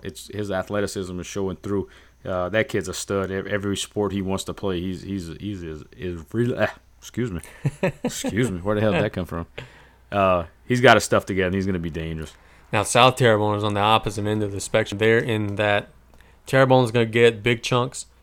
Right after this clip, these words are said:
Speaker 2: South Terrebonne's gonna run that wing tee. They want four and five yards. They want eight-minute drives. They wanna sort of make it into a boring game, which they succeeded last week against H L Bourgeois.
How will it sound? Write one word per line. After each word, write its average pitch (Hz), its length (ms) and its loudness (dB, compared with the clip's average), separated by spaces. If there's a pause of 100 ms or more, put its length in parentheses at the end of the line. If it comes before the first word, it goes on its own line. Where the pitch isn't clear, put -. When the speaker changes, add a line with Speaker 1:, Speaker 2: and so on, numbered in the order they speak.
(240)
Speaker 2:
South 120 360 2
Terrebonne's 113 420 4
gonna 107 140 -2
run 110 140 0
that 104 140 2
wing 107 220 0
tee. 110 140 -2
They 110 100 4
want 110 220 0
four 107 180 0
and 101 80 -4
five 98 260 2
yards. 98 360 -2
They 104 80 0
want 104 180 -2
eight-minute 107 420 -4
drives. 98 440 -4
They 104 100 0
wanna 107 220 0
sort 107 240 0
of 107 40 -4
make 107 220 -2
it 110 100 -2
into 113 300 -2
a 104 80 0
boring 101 460 0
game, 101 240 -4
which 101 160 -6
they 110 120 0
succeeded 127 600 0
last 113 320 0
week 110 140 -6
against 104 280 -6
H 110 200 -2
L 107 80 2
Bourgeois. 123 480 -2